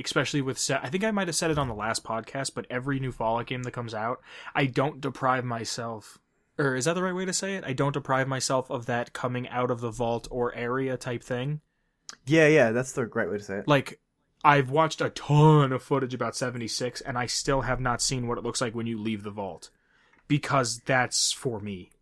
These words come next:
Speaker 2: It's such an enchanting moment.
Speaker 1: Yeah. But let's just wrap up this, this lore quick, since we just went on a
Speaker 2: Oh, yeah,
Speaker 1: tangent.
Speaker 2: yeah, yeah, yeah.
Speaker 1: Uh, the Fat Man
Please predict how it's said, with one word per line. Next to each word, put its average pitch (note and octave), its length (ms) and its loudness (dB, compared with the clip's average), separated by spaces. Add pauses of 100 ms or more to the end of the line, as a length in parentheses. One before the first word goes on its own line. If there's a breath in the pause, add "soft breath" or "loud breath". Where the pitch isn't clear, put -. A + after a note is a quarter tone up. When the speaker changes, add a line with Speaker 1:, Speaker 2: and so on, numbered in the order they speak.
(420)
Speaker 2:
It's C#3 100 -2
such C#3 180 0
an E3 60 4
enchanting A#2 480 2
moment. G#2+ 360 -2 (180)
Speaker 1:
Yeah. A2+ 320 -2 (420)
But D#3+ 260 8
let's D#3+ 200 4
just E3+ 160 2
wrap D#3+ 200 6
up D3 140 2
this, B2 220 -2
this - 240 -2
lore B2+ 240 2
quick, - 400 -6 (240)
since - 280 -8
we A#2+ 80 -6
just A2+ 220 -6
went A2+ 100 -6
on A2+ 120 -6
a - 80 -6
Speaker 2:
Oh, G#3+ 100 12
yeah, E3+ 80 10
Speaker 1:
tangent. F#3+ 200 10
Speaker 2:
yeah, G3 60 10
yeah, F#3+ 360 8 (180)
yeah. D3+ 60 6
Speaker 1:
Uh, C#3 220 6 (100)
the C3+ 120 0
Fat - 520 2
Man A2 440 -4